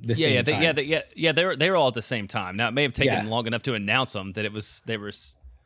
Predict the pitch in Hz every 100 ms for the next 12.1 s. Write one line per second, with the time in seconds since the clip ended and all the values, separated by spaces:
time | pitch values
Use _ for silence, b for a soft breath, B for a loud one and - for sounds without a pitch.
0 | _ _ - 143 135 139 123 110 135 117
1 | 107 131 110 98 117 139 139 135 120 127
2 | 131 104 120 104 120 104 - 104 - 82
3 | _ _ - - _ _ _ _ _ 170
4 | 156 123 196 185 - 175 151 143 - 143
5 | 143 135 101 101 95 90 87 90 - -
6 | 127 123 113 110 - - _ _ _ 135
7 | 135 120 147 131 120 117 123 117 117 -
8 | 143 120 110 110 110 107 101 104 - 104
9 | 92 90 - _ - 131 117 151 156 139
10 | 147 117 - 147 131 117 113 113 117 120
11 | 101 104 - 95 95 95 92 92 113 98